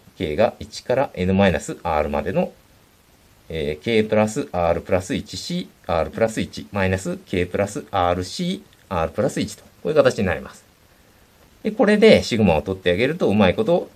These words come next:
消えていきますよと。ここが一の差ですので、こっちは一緒ですよね。で、そので、ブワーって消えていきますよと。じゃあ、Kが一の時には、Rプラス二C、Rプラス一ですね。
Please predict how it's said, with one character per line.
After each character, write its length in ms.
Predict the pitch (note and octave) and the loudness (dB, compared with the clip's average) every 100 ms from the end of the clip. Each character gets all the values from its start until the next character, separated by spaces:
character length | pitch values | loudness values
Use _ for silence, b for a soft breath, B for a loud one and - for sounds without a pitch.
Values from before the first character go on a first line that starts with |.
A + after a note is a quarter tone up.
| _ _ - | _ _ -4
消 120 | D2+ | -2
え 20 | |
て 80 | D#2 | -2
い 40 | |
き 60 | D2 | -8
ま 120 | C2 | -10
す 80 | - | -14
よ 80 | - | -20
と。 100 | - _ | -20 _
こ 80 | C3+ | -10
こ 100 | C3 | -2
が 100 | B2 | 0
一 200 | G2 - | 0 -2
の 100 | E2 | -4
差 140 | - | -4
で 120 | C#2+ D2+ | -10 -8
す 120 | - | -6
の 80 | - | -4
で、 120 | - | -4
こ 120 | - | -4
っ 40 | |
ち 100 | - | 0
は 40 | - | 2
一 60 | |
緒 140 | - - | 2 -6
で 60 | - | -10
す 80 | |
よ 80 | - | -10
ね。 80 | - - _ _ _ _ _ _ _ | -10 -12 _ _ _ _ _ _ _
で、 80 | C#3 | -10
そ 100 | C3 | -4
の 80 | C#3 | -2
で、 80 | |
ブ 100 | A2 | 2
ワ 120 | E2+ D#2 | 2 0
ー 20 | |
っ 40 | |
て 80 | - | -6
消 120 | - | -16
え 20 | |
て 80 | - | -16
い 40 | - | -16
き 80 | |
ま 80 | G#2+ | -18
す 80 | - | -18
よ 80 | - | -20
と。 60 | - _ _ | -20 _ _
じ 100 | - | -4
ゃ 20 | |
あ、 40 | A#2+ | -2
K 160 | E3+ | 2
が 80 | F2 | 2
一 180 | D#2+ - | 2 0
の 80 | G#2+ | -4
時 160 | G2 | -2
に 80 | C#3+ | 0
は、 200 | F3+ G3+ - _ _ _ - | 2 2 -4 _ _ _ 0
R 220 | G#2+ G#2 | 2 4
プ 80 | A2 | 2
ラ 60 | |
ス 120 | G#2 | 2
二 160 | G2 G2+ | 0 0
C、 240 | G2 D3+ | 0 0
R 200 | - E2 | 0 0
プ 80 | D2 | -2
ラ 60 | C#2+ | -8
ス 100 | C#2+ | -10
一 80 | - | -18
で 100 | - | -4
す 80 | |
ね。 160 | F#3 G#3+ | -4 -4